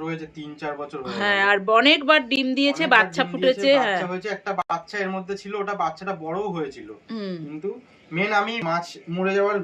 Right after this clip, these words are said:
Speaker 1: ভিডিও সেগুলো করে দেখাতে চাই না, আমার ভালো লাগে না, কারণ এটা আমার শখের জিনিস, ভালোবাসার জিনিস তো, মরা জিনিসটাকে দেখাবো। কিন্তু তোমাদেরকে বলেছিলাম যে দেখাবো, সেই জন্য আমি দেখালাম just।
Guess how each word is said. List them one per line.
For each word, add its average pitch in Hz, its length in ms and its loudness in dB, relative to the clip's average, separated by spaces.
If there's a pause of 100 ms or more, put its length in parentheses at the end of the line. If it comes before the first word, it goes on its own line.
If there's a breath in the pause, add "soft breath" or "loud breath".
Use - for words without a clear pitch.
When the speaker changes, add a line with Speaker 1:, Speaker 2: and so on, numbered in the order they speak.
Speaker 1:
ভিডিও 185 240 -2 (120)
সেগুলো 190 240 -4 (100)
করে 185 160 -2 (100)
দেখাতে 170 360 -6
চাই 170 200 -2
না, 165 140 -2
আমার 160 200 -2
ভালো 151 180 -2
লাগে 143 180 -2
না, 143 80 -6
কারণ 147 200 -6
এটা 156 140 -2 (500 soft breath)
আমার 156 220 -4
শখের 160 340 -4
জিনিস, 175 180 -6 (100)
ভালোবাসার 170 460 -2
জিনিস 220 180 -6 (100)
তো, 160 80 -2 (240)
মরা 143 280 -2
জিনিসটাকে 165 480 -8
দেখাবো। 147 300 -6 (420 soft breath)
কিন্তু 160 260 -8
তোমাদেরকে 175 340 -4 (120)
বলেছিলাম 190 440 -2 (120)
যে 165 80 -4 (140)
দেখাবো, 151 320 -2 (500 soft breath)
সেই 151 240 -8
জন্য 165 220 -4 (520 soft breath)
আমি 156 120 -8 (100)
দেখালাম 143 340 -2 (120)
just। 135 240 -6